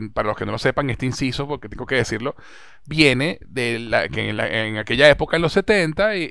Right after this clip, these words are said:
no había, no podías comprar por internet las entradas, como hace una horita. <laughs> Entonces tú tenías que irte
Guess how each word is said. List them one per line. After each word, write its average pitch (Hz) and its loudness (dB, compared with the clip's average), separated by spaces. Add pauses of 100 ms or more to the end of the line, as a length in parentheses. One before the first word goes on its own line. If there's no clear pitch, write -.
(120)
no 123 2
había, 135 6
no 139 -2
podías 139 2
comprar 131 4
por 143 0
internet 123 2
las 123 4
entradas, 139 6
como 123 0
hace 120 4
una 143 4
horita. - 2
<laughs> - -4 (1200)
Entonces 139 4
tú 139 2
tenías 156 6
que 180 6
irte 180 4